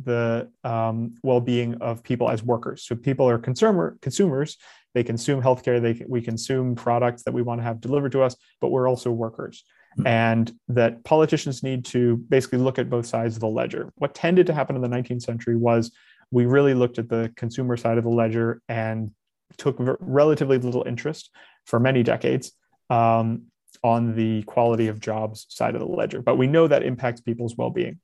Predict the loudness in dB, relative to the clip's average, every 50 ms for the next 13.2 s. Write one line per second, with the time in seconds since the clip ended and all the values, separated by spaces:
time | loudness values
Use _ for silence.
0 | _ _ -2 0 0 2 2 2 2 2 0 -2 -2 -2 -4 -6 -4 -4 -6 -2
1 | 0 0 0 0 0 -4 -4 -2 -2 -2 -2 -2 -4 -8 -12 -18 _ _ _ _
2 | -18 -2 2 2 2 4 2 0 2 2 2 2 2 0 -4 -8 -10 -6 -4 -2
3 | -2 -2 -2 -4 -8 -10 -12 -12 -8 -6 -4 -4 -4 -4 -4 -2 -2 -2 0 0
4 | 2 2 2 2 2 0 -4 -6 -6 -6 -6 -6 -10 _ -2 -2 -2 -2 -2 -2
5 | -2 0 0 -2 -4 -4 -6 -6 -8 -8 -8 -10 -8 -8 -8 -8 _ _ -6 -4
6 | -4 -4 -2 -4 -4 -2 -2 -2 -2 0 -2 -2 -2 0 2 2 2 4 2 0
7 | 0 -2 -4 -4 -6 _ _ _ _ _ _ _ -2 0 2 2 2 2 0 -2
8 | -4 -4 -4 -6 -6 -4 -2 -2 -2 -2 -2 -6 -8 -12 -10 -8 -8 -8 -8 -6
9 | -6 -6 -4 -4 -4 -2 -2 -2 -2 -4 -4 -6 -6 -8 -8 -8 -6 -6 -4 -4
10 | -6 -8 -10 _ _ _ _ _ _ _ _ _ _ _ _ _ _ _ _ _
11 | _ _ _ _ _ _ _ _ _ _ _ _ _ _ _ _ _ _ _ _
12 | _ 0 4 6 8 8 8 8 8 6 6 6 6 6 6 6 4 4 4 0
13 | -2 -2 -2 -2